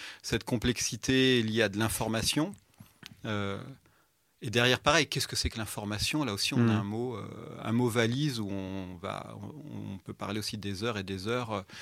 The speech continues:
Speaker 1: là-dessus. Donc, c'est, euh, dans la définition de la vie, il y a, il y a cette complexité, euh, qui est liée au fait que c'est probablement pas binaire.
Speaker 2: Mhm.
Speaker 1: Euh,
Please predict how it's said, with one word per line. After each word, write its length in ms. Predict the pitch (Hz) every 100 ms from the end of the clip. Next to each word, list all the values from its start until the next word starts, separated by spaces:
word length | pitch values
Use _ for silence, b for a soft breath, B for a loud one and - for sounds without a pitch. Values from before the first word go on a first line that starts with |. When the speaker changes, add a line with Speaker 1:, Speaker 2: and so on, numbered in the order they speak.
| B B B
Speaker 1:
là-dessus. 480 | 110 110 - - 117
Donc, 200 | 120 -
c'est, 260 | - 120
euh, 100 | 110 104 104 B B B _ 110
dans 480 | 107 135 139 131 127
la 100 | 131
définition 640 | 131 131 135 127 - 131
de 80 | 123
la 100 | 123
vie, 360 | 120 185 196
il 60 | 175
y 60 |
a, 120 | 135 131 - - - - 359 _ _ _ _ _
il 60 | 120
y 60 | 123
a 20 |
cette 240 | 135 120 _ _ _ _ _ _ - -
complexité, 1000 | 180 175 175 - - 156 - 165 147 -
euh, 80 | 117
qui 160 | -
est 40 | 123
liée 140 | 135
au 80 | 135
fait 280 | - 135 -
que 160 | 113
c'est 320 | - 110 98 B B B B B -
probablement 540 | - 156 147 139 139
pas 140 | 123
binaire. 540 | 113 107 110 92 - - -
Speaker 2:
Mhm. 220 | 113 127 - - -
Speaker 1:
Euh, 520 | 113 104 101 101 104